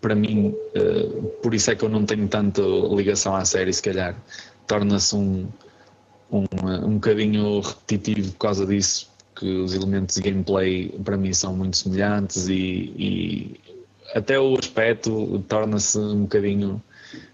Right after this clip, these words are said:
eh, repetitivo para mim. Eh, e este Super Mario World dois conseguiu um bocadinho isso, foi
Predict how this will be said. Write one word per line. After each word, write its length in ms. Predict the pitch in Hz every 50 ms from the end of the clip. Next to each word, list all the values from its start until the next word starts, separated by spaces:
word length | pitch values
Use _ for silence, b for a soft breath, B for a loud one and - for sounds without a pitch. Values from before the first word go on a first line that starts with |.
| B _ -
eh, 220 | 98 98 95 95 92
repetitivo 640 | - - - - - 101 90 - 101 95 90 87
para 160 | 92 98 95
mim. 260 | 92 92 90 87 90 98 b b b b b b b b b b b b b _ _ _ -
Eh, 720 | - 104 101 98 98 98 98 98 95 95 95 95 95 95 95 98 104 - - - _ _ _ _ _ _ _ _ _ _ _ _ - - - - - -
e 160 | 127 117 117
este 200 | - 123 113 -
Super 200 | - 120 127 123
Mario 220 | 123 123 123 127 127
World 240 | 123 123 123 120 117
dois 220 | 123 123 127 -
conseguiu 340 | - 131 123 - - 127 120
um 40 | 120
bocadinho 380 | 110 127 120 120 117 117 120
isso, 200 | 117 113 104 -
foi 400 | - 104 101 101 101 101 98 98